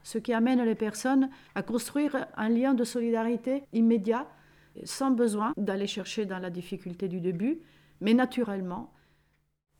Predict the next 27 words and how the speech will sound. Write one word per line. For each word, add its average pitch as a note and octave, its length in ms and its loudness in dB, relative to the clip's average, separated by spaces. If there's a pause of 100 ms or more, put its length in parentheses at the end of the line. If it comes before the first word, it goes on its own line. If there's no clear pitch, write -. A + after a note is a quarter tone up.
(160)
cet A3+ 280 -2
apport C4+ 300 0
réciproque A#3 640 -6 (100)
qu'elles F#3+ 320 -4
s'offrent A#3+ 580 -8 (540)
va, F#3 380 -4 (340)
quelque G#3 260 -6
part, F#3+ 480 -8 (440)
combler G#3 400 0
un F3+ 100 -4
peu F#3+ 320 -6 (160)
ces F#3+ 200 -10
creux, G#3+ 380 -8
ces - 220 -8
vides G3+ 400 -8 (240)
que G#3 100 -10
la F#3+ 100 -6
difficulté F3+ 520 -10
avait F#3+ 180 -6
créés. - 320 -12 (160)
Ils F3+ 140 -8
se - 100 -10
regardent F3+ 400 -8
autrement, F#3 560 -4 (500)
ils F3 140 -4
sont G#3 200 -6
capables G3+ 600 0